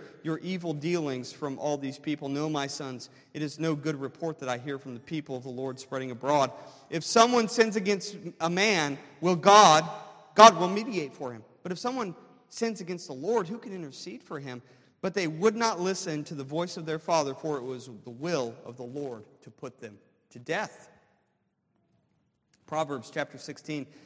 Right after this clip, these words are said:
which will be our last text. <coughs> Proverbs chapter sixteen.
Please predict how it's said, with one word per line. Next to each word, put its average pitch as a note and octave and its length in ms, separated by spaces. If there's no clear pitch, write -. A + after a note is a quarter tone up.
which - 80
will E3 80
be E3+ 80
our D#3 80
last D#3 320
text. - 360
<coughs> A#2 680
Proverbs E3+ 400
chapter D3+ 240
sixteen. B2+ 420